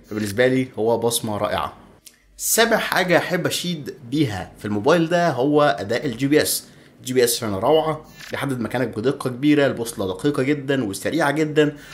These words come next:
ومع البطاريه العملاقه فتجربه الجي بي اس للناس الرحاله هتبقى ممتازه جدا. ولو انت بتشتغل بقى اوبر او كريم او كده، فطبعا الموبايل ده ممتاز ليك. في شويه حاجات بقى ممكن نتكلم عليها قبل ما نخش في الحاجات اللي ما عجبتنيش.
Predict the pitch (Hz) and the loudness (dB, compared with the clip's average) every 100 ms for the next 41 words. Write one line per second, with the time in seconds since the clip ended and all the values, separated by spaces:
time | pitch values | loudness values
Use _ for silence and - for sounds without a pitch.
0 | - - - 220 226 196 - 185 190 135 | -20 -10 2 4 6 4 4 6 6 4
1 | 127 175 175 165 139 127 156 170 139 131 | 2 0 2 -2 -2 -2 0 0 -2 -2
2 | 160 151 147 - 123 147 139 117 - 151 | 2 2 2 -2 -2 0 2 0 0 -2
3 | 160 127 120 107 104 110 107 104 113 123 | -2 -2 -4 -6 -6 -4 -4 -4 -2 -2
4 | 120 117 - - 113 104 98 90 - - | -2 -4 -6 -8 -4 -4 -6 -12 -14 -20
5 | - - 151 175 160 - - 147 135 131 | -20 -6 2 2 2 -2 0 2 2 2
6 | 131 127 131 113 87 - 127 143 101 143 | 2 2 2 0 -2 -2 -2 0 -2 -2
7 | 160 131 131 131 120 104 113 117 113 104 | -2 -2 0 2 2 0 0 0 -2 -4
8 | 101 107 98 95 - - - _ _ - | -4 -6 -6 -10 -10 -16 -18 _ _ -4
9 | 190 202 202 135 165 160 170 135 131 117 | 4 4 4 4 2 4 4 4 0 0
10 | - 165 123 131 156 135 156 139 - 151 | 2 4 4 4 4 4 2 0 0 -4
11 | 131 - 117 131 131 107 95 98 98 104 | -4 -4 0 0 0 -2 -2 -2 -4 -6
12 | - | -8